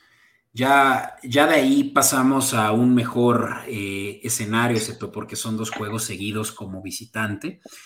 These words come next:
y es vi-, eh, Green Bay, pr-, segundo juego divisional en la semana ocho. No creo que sea fácil ir a Lambeau, incluso con Rodgers fuera, así que ese es un, pues, yo diría que un coin toss. Eh,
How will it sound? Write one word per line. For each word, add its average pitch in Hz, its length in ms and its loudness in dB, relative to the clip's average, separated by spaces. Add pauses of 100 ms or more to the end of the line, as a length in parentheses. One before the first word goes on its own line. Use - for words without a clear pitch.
(220)
y 110 220 -2
es 117 320 0
vi-, 117 200 -4
eh, 104 560 -2
Green 135 220 4
Bay, 127 300 0
pr-, - 140 -10
segundo 113 440 0
juego 117 240 -2
divisional 107 640 -4
en 107 60 -2
la 90 80 -8
semana 98 480 -8
ocho. 196 420 -4 (600)
No 127 160 0
creo - 180 -2
que 110 100 -4
sea 110 220 2
fácil 113 440 -2
ir 107 140 -2
a 104 60 0
Lambeau, 104 520 -4 (480)
incluso 135 800 0 (280)
con 110 600 -4
Rodgers 120 380 0
fuera, 123 340 0
así 110 240 -6
que 117 120 -4
ese 113 200 -4
es - 140 -4
un, 110 380 -2 (760)
pues, 127 140 -8
yo 160 120 0
diría 139 260 2
que - 80 -6
un 120 120 0
coin 120 320 0
toss. 170 440 -4
Eh, 104 600 -2